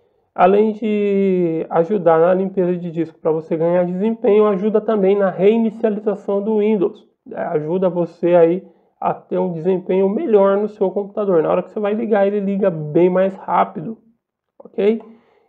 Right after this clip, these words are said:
Então, galera, o vídeo de hoje foi esse. Eu espero que você tenha gostado desse vídeo. Se você gostou, já desce aqui embaixo,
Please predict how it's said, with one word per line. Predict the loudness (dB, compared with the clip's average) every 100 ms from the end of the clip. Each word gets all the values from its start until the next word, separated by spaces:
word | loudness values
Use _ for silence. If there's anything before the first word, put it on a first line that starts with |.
| _
Então, | -12 -4 0
galera, | 4 6 4 2
o | -4
vídeo | -6 -4
de | -2
hoje | 0 0 -4
foi | -8 -4 2
esse. | 2 2 0
Eu | 0
espero | 2 0 0
que | -2
você | -8 -6
tenha | -6 -2 0 0
gostado | -2 -4 -4 -2
desse | -4 -4
vídeo. | -4 -4 -6
Se | -6 -6
você | -6 -6 -4
gostou, | -2 -4 -2 0
já | 0
desce | -2 -2
aqui | -4 -2
embaixo, | 2 2 2 -6